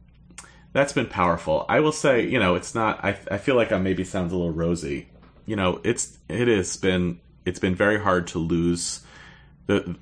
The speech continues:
to lose the community of colleagues. Uh, you know, it, there's no comparison between, um, between going to a workplace every day and seeing people and sticking your head in someone's office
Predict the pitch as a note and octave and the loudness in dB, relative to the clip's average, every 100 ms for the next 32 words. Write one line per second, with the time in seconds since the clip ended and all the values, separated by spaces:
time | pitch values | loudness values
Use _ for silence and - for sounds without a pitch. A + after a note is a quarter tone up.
0 | - G#2 G2+ G#2+ G2+ F2+ G2+ F2+ F2+ F2+ | -4 0 4 2 0 -4 -2 0 2 2
1 | E2+ D#2+ - E2 C2 A#1 - - - - | 0 -2 -6 -6 -6 -8 -10 -16 -18 -20
2 | - - - - - F2 E2+ E2 E2 - | -20 -20 -20 -20 -10 -6 -4 -4 -6 -8
3 | G#2 E2 D#2 - - F2+ E2+ - F#2 E2+ | -8 -6 -6 -8 -10 -10 -6 -2 0 0
4 | G2+ G#2 G#2 G2+ - - - G2 F2+ F2 | 0 4 2 0 -10 -20 -14 -10 -2 0
5 | F2 E2 - B1 F#2 - - - - - | 0 -2 -6 -10 -12 -16 -20 -20 -20 -20
6 | - - F2 E2+ - F2 E2+ E2 E2 G2 | -20 -8 -6 -6 -2 0 2 2 0 -4
7 | - F2 D#2+ D#2+ D#2+ E2 - - - - | -6 -4 -2 -4 -4 -6 -10 -20 -20 -20
8 | - - - - - - - - - - | -20 -20 -20 -20 -20 -20 -20 -20 -20 -20
9 | - - - - F#2+ F#2 G2+ F2 G2 G2+ | -20 -20 -20 -8 -4 0 0 2 4 4
10 | F#2+ G#2 F#2 F2+ F2+ - F2 E2+ E2+ E2+ | 0 0 2 2 0 -2 -2 -2 -2 -4
11 | D#2+ E2 E2 C#2+ F#2 - F#2 F2+ F2 - | -4 -4 -2 -4 -6 -6 -2 0 -2 -4
12 | E2 E2 E2 - D#2+ E2 - - G2 - | -6 -4 -4 -4 -4 -6 -8 -8 -6 -4
13 | F2 E2+ F2+ E2+ E2+ F2 D#2+ D#2+ - E2+ | -4 -2 -2 -4 -4 -4 -4 -4 -4 -4
14 | - D#2 - | -6 -8 -8